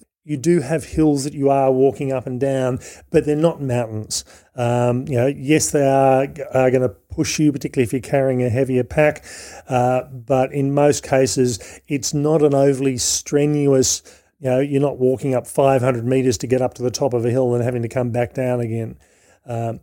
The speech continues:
and if you have a look at the altitude settings, pretty much it was sea level to, I think it was about eighty-two meters from memory, was the highest altitude that I had. And, you know, on the first day in particular,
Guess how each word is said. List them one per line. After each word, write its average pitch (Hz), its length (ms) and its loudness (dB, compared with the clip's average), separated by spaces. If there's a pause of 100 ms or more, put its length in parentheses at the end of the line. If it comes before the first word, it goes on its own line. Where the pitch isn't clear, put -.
and 131 100 -4
if - 120 -6
you 131 60 0
have 151 180 2
a - 20 4
look 139 100 2
at 127 60 -10
the 123 140 2
altitude 123 480 0
settings, 131 340 0
pretty 160 220 0
much 131 280 -2
it 135 60 -8
was 123 260 2
sea 139 300 0
level 127 360 2
to, 127 280 0
I 117 60 -2
think 165 180 -6
it 151 40 -4
was 127 140 -2
about 120 260 -2 (120)
eighty-two 131 480 0
meters 147 380 2
from 143 160 -6
memory, 156 360 2 (360)
was 139 100 -6
the 123 140 -2
highest 127 340 0
altitude 127 480 -4
that 117 120 -4
I 117 100 -6
had. 123 480 -8 (480)
And, 131 200 -4
you 127 100 0
know, 135 140 0
on 151 80 0
the 123 60 -2
first 147 340 2
day 127 180 2
in 120 80 -2
particular, 139 560 -2